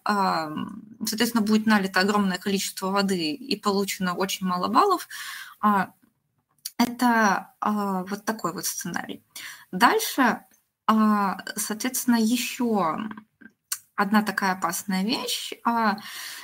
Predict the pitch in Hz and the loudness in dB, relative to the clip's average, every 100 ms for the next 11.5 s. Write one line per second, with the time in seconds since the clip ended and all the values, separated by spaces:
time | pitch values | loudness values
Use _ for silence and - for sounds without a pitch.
0 | - 285 285 311 294 220 233 262 226 - | 0 0 2 0 0 4 6 6 4 4
1 | 214 247 - 214 214 220 240 226 220 214 | 4 4 4 2 4 4 4 4 4 4
2 | 196 202 208 214 214 185 - - - - | 4 0 -2 -4 -4 -4 -4 -6 -8 -8
3 | - - 202 202 208 - 190 180 180 - | -6 -2 -2 0 0 0 -4 -4 -4 -8
4 | - 208 - 190 - - - 277 262 - | -2 0 0 -6 -16 -20 0 6 6 4
5 | 196 226 220 220 196 - 185 190 - 214 | -2 -2 2 2 2 -2 -2 0 0 4
6 | 226 185 - - 202 185 190 214 208 180 | 2 2 -2 0 2 2 2 0 0 0
7 | 160 151 190 _ _ _ _ _ _ 247 | -2 -8 -10 _ _ _ _ _ _ 6
8 | 220 180 165 - 185 190 165 165 190 202 | 6 4 -4 -2 -2 0 -2 -4 -6 2
9 | - 539 - - _ _ _ _ 220 381 | 2 2 -2 -10 _ _ _ _ 6 6
10 | - - 254 269 202 - - 349 403 330 | 6 2 2 4 4 0 2 4 4 2
11 | 294 - 247 214 | -2 -2 -2 -2